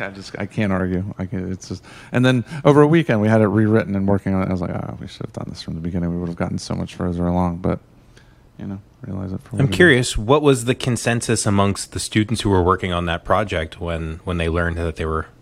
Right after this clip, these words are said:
Speaker 2: literally shifting or pivoting from, from Bitcoin over to Ethereum?
Speaker 1: Um, honestly, they kinda wanted to do it from the beginning, and I said, "Well,
Speaker 2: Hmm.
Speaker 1: okay, I'll tell you what. If we, if you try to do it in Bitcoin and we can't get it working in Bitcoin,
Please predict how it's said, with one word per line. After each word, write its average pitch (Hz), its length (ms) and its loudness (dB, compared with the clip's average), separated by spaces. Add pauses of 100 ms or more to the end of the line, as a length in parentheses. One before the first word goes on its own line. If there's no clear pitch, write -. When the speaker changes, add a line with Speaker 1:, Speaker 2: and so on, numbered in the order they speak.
(140)
Speaker 2:
literally 82 380 -2
shifting - 640 -6 (240)
or 101 100 0
pivoting 87 500 4
from, 85 380 -8 (380)
from 85 200 -4
Bitcoin 82 420 -4
over 80 180 -4
to - 140 -10
Ethereum? 85 440 -6 (1400)
Speaker 1:
Um, 151 480 4
honestly, 180 360 4
they 147 160 4
kinda 139 220 4
wanted 110 300 2
to - 80 8
do 151 60 8
it 131 60 6
from 120 220 2
the 101 80 4
beginning, 104 500 0
and 98 120 -12
I 107 80 -14
said, 107 200 -16
"Well, - 160 4
Speaker 2:
Hmm. - 220 -4
Speaker 1:
okay, - 180 2 (280)
I'll 101 80 -4
tell 120 140 4
you 113 80 4
what. - 180 0 (220)
If 107 120 2
we, 120 120 4 (100)
if 127 120 -2
you 123 80 -2
try 135 240 2
to 170 100 2
do 170 100 4
it 156 80 2
in 139 80 2
Bitcoin 104 340 0
and 104 120 -2
we 98 80 -2
can't 113 220 -2
get 123 80 0
it 120 60 2
working 117 280 0
in 104 100 0
Bitcoin, 95 520 -2